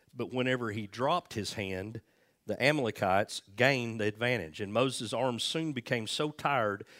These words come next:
he could no longer hold them up. So Aaron and Hur found a stone, the rock, for him to sit on, and then they stood on each side of Moses, holding up his hands.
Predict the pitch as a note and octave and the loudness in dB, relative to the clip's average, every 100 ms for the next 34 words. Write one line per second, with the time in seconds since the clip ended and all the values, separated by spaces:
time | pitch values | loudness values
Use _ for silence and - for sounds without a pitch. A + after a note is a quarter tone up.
0 | - B2+ B2+ B2 B2 B2 A#2 G2+ B2 A2+ | -10 -4 -2 0 2 0 -2 -2 -2 -2
1 | G#2+ A2+ G2 - - - C3 A2+ A#2+ C#3 | 0 0 0 -8 -20 -6 -6 0 0 0
2 | C#3+ A#2+ - C#3+ A#2+ A2+ C3+ C3 C#3 - | -2 -4 -2 0 0 -2 -2 -2 0 -4
3 | - D3+ B2 G#2 A2+ B2+ _ _ _ F#2+ | -2 0 0 -4 -6 -8 _ _ _ -8
4 | G2 B2 B2+ A2+ A2+ - - _ A2 A#2 | -2 2 4 4 0 -12 -20 _ -2 0
5 | A#2 A2 - C#3 G2+ G2 G2+ G#2+ - _ | 0 -2 0 0 0 -2 -4 -10 -20 _
6 | G2 G#2+ B2 A#2 A2 - C#3+ C#3 A2+ A#2 | -6 -2 2 2 2 0 0 0 -2 -4
7 | D#3+ - F3 D3+ C#3+ G#2+ A#2+ B2+ A#2 G2 | -6 -2 0 2 2 0 0 2 0 -4
8 | G2 - B2+ B2+ A#2+ A#2 - G2 - C3 | -6 -4 -4 -2 -2 -4 -6 -8 -6 -4
9 | F#2+ D#2+ - | -6 -10 -16